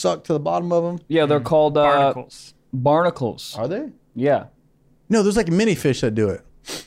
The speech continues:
Speaker 1: I
Speaker 2: Yeah,
Speaker 1: know what
Speaker 2: they're
Speaker 1: barnacles
Speaker 2: not,
Speaker 1: are,
Speaker 2: they,
Speaker 1: but
Speaker 2: yeah, they're not barnacles. They're called, uh, uh, uh, plankton.
Speaker 1: feeder?
Speaker 2: No, plankton, that's what they eat.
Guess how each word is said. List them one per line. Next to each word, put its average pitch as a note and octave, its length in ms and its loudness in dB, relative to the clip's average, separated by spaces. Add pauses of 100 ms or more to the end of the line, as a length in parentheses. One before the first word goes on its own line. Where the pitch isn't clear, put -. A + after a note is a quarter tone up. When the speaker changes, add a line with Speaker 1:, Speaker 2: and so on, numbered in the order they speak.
(160)
Speaker 1:
I E3+ 60 2
Speaker 2:
Yeah, C4 120 6
Speaker 1:
know G3 80 0
what D3 80 0
Speaker 2:
they're E3+ 100 2
Speaker 1:
barnacles F#3 260 0
Speaker 2:
not, B2+ 80 2
Speaker 1:
are, B2+ 120 2
Speaker 2:
they, F3+ 80 0
Speaker 1:
but G#3 60 0
Speaker 2:
yeah, F3 140 4
they're E3+ 100 0
not G3 220 0
barnacles. D#3+ 380 0
They're C#3+ 80 -4
called, F3+ 260 0
uh, E3 340 4 (140)
uh, C#3+ 160 0 (100)
uh, C#3+ 140 -2
plankton. G#3 480 -2
Speaker 1:
feeder? C3 60 0
Speaker 2:
No, F3 200 4
plankton, G#3+ 360 0
that's F3+ 180 0
what F3 80 2
they C#3 80 2
eat. C#3 240 -4